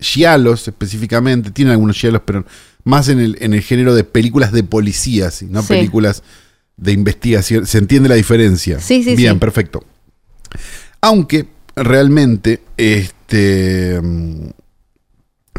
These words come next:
Speaker 1: se los recuerde más que nada por una película maravillosa
Speaker 2: ¿Qué
Speaker 1: de
Speaker 2: se
Speaker 1: caníbales
Speaker 2: llama?
Speaker 1: que se llamaba Eaten Alive, de mil novecientos ochenta, y una película que me parece a mí
Speaker 2: Sí, ¿le parece a Calo?
Speaker 1: no tuvo el suficiente crédito, que es Cannibal
Speaker 2: No.
Speaker 1: Ferox, una película,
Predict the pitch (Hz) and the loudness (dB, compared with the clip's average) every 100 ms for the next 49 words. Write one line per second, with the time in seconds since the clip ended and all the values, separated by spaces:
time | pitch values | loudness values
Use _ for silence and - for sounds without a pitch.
0 | 104 - 104 98 98 120 120 107 113 - | -6 0 0 0 0 2 2 2 0 0
1 | 117 113 117 120 - - - - 127 120 | 0 2 2 -2 -8 -20 -14 -4 0 0
2 | 104 113 127 110 104 104 98 131 107 104 | 0 2 2 2 2 0 2 2 2 -2
3 | - - _ _ _ _ _ _ - 104 | -4 -14 _ _ _ _ _ _ 0 2
4 | 110 110 120 117 110 110 110 107 110 107 | 2 4 4 4 4 2 0 2 4 4
5 | 104 110 117 107 98 101 110 95 87 90 | 2 0 -2 -2 0 2 2 0 0 -4
6 | 98 92 104 104 107 127 135 156 165 147 | -2 2 2 2 0 0 0 0 0 2
7 | 139 - - 131 131 123 123 135 123 107 | 0 -2 -2 0 2 2 0 2 2 2
8 | 107 98 117 120 123 117 117 - - _ | 2 2 0 2 2 2 0 -4 -20 _
9 | _ _ _ - - 180 165 156 165 170 | _ _ _ -16 -4 -2 0 0 0 0
10 | 180 190 202 226 156 143 151 123 113 104 | 0 2 2 4 2 4 4 4 0 0
11 | 117 117 110 110 107 104 104 - 117 107 | 0 0 0 0 0 0 -4 -2 0 2
12 | 107 101 131 107 92 - 104 90 95 92 | 2 0 0 0 -2 -4 -4 -2 -2 -4
13 | 95 | -4